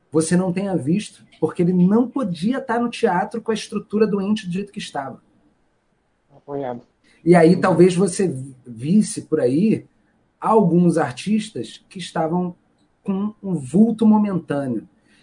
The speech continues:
Speaker 1: E eu não tô falando de televisão ou de youtuber, eu tô falando de qualquer um. Um, um, alguém que despontou no, no, numa notícia.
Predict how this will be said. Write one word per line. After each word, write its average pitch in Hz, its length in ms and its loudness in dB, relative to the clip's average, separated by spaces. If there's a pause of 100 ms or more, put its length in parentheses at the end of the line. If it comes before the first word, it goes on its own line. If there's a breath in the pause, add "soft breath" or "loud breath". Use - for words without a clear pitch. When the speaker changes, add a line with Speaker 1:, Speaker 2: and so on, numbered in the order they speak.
Speaker 1:
E 180 60 0
eu 208 60 4
não 214 120 6
tô 208 100 -2
falando 165 440 2
de 135 260 -2
televisão 131 760 -2
ou 117 260 0
de 120 180 -6
youtuber, 131 500 2
eu 127 60 -8
tô 170 100 -6
falando 196 200 -6
de 196 60 -14
qualquer 233 400 2
um. 202 280 2 (360 soft breath)
Um, 233 240 -2
um, 240 40 -2
alguém 240 300 4
que 262 100 2
despontou 226 720 8
no, 226 260 2
no, 214 340 2
numa 202 220 0
notícia. 185 680 -2